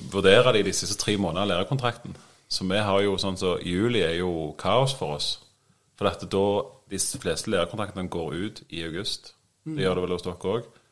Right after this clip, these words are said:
Speaker 1: Eh, de som i hvert fall, de, de, de som begynner i august, de går jo ut i august. De varer jo to år. Sånn at de, vi har jo et sabla kaos å få logistikken til å gå opp for oss. Vi skal jo ha ferieavvikling med også.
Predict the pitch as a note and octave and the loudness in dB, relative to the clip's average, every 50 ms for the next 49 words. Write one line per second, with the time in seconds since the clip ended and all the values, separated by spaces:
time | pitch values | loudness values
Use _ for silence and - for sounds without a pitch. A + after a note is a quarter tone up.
0 | _ _ _ _ _ _ _ _ _ _ _ _ _ _ _ _ _ _ _ F#2+ | _ _ _ _ _ _ _ _ _ _ _ _ _ _ _ _ _ _ _ -2
1 | G2+ G2+ G2 G2 F#2+ F#2 F#2 F2+ F2 F#2 F#2 F#2 G2 F#2 F2 - D#2+ E2 D#2 - | 0 2 4 4 4 2 0 0 -2 -2 -2 0 -2 -2 -2 -4 -8 -8 -6 -4
2 | F#2 F2 - - G2 E2+ D2+ F#2 G#2 C3+ C#3 B2 G2 - - G2+ F2 F2+ F2 F2 | -4 -4 -2 -2 -2 0 0 2 4 4 4 4 2 0 -2 -2 0 2 2 4
3 | F#2 A2+ B2+ D3 C3+ A2+ F2+ - - - - - - F#2+ F2+ E2+ E2 F#2 A2 - | 4 4 4 4 4 4 2 0 -2 -6 -10 -10 -6 -4 -2 0 0 0 -2 -2
4 | - C#3+ C3+ G#2+ D#2+ - - - - - - G#2 G2+ G2 - G#2 F#2+ G#2+ G#2 G#2 | -2 0 2 2 2 0 -4 -14 -18 -14 -4 -4 -4 -2 -2 -4 -2 0 0 0
5 | - - - - _ _ _ _ _ _ _ _ _ _ - _ _ _ _ _ | -2 -4 -8 -20 _ _ _ _ _ _ _ _ _ _ -20 _ _ _ _ _
6 | _ _ _ - - - - F#2 F#2 F#2 F2+ E2 D#2 F2+ G2 G2 F2 C2 - - | _ _ _ -20 -20 -18 -10 -6 -4 -4 -2 0 0 0 0 0 0 -2 -2 -4
7 | - - - _ _ _ _ _ _ _ - - - - - - F#2 F#2 F2+ - | -8 -12 -20 _ _ _ _ _ _ _ -14 -6 -4 -2 -2 0 0 0 0 0
8 | - - - F2 A2+ A#2 - - F2+ F2+ F2+ F2 E2+ - - E2 - - - E2 | -4 -4 0 2 2 2 2 2 4 4 4 4 2 -2 -6 -8 -10 -4 -2 0
9 | E2 E2+ E2+ D2+ - E2+ E2 E2 D#2 D#2+ - - F#2+ - G2 F2 E2 E2 D#2 - | 0 0 0 -2 -6 -8 -8 -6 -4 -2 -2 -2 -2 -2 -4 -6 -6 -4 -4 -2
10 | D2+ C#2 C#2 - A#2 B2 - - _ - _ _ - - E2 D2 E2 F#2+ - - | -2 0 0 0 -2 -2 -4 -12 _ -20 _ _ -6 -4 -2 -2 0 -2 -4 -6
11 | F#2 E2 - E2+ D#2+ E2+ F2+ E2+ D#2+ - D#2 E2+ G2 G2+ F2+ E2 D#2+ - - - | -4 -4 -4 -2 0 0 0 0 0 0 0 2 2 2 0 -2 -4 -8 -8 -8
12 | D2+ D2+ D#2 D2+ D2 C#2+ C#2 F#2+ A2 - - - - | -8 -6 -4 -4 -2 -2 -2 -4 -6 -8 -12 -18 -20